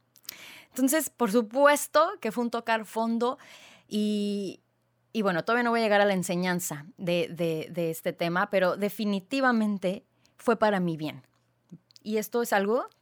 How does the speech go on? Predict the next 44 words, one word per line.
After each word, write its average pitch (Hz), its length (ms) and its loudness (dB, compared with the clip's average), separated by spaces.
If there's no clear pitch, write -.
que 170 280 -4
si 202 100 -10
ponemos 202 440 -2
atención 190 480 -2
nos 214 80 -4
podemos 180 320 -4
dar 180 180 -4
cuenta 175 380 -4
en 190 140 -4
cualquier 190 360 -2
tocar 180 340 -4
fondo, 160 440 -8
que - 80 -6
por 233 160 0
más 277 320 2
horrible 277 800 2
que 269 100 -6
se 214 140 -4
sienta, 262 480 -2
resulta 214 400 -6
que 233 120 -8
sí 320 300 0
es 349 220 2
para 196 200 -4
mi 170 160 -4
bien. 156 300 -6
Resulta 208 380 -6
que 277 120 -4
no, 247 380 2
no 240 320 0
es 262 220 0
porque 254 400 -4
la 190 140 4
vida 226 240 0
me 220 100 -2
está 220 160 -6
castigando 214 720 -6
o - 20 -2
me 196 120 -2
equivoqué 190 720 -2
o 208 80 4
la 175 120 2
regué, 170 400 -4
no. 294 180 0